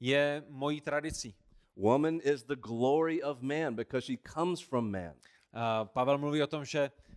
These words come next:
Speaker 1: eh, žena je, je odrazem mužovy slávy.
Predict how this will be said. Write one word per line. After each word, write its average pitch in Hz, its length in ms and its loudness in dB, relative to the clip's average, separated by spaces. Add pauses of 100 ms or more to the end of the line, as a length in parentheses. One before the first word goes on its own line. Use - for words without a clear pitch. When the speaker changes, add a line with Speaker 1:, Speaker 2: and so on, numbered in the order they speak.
Speaker 1:
eh, 117 260 -8
žena 147 800 -4 (320)
je, 123 420 2
je 127 240 -2
odrazem 143 800 -4 (220)
mužovy 127 400 -2
slávy. 135 580 4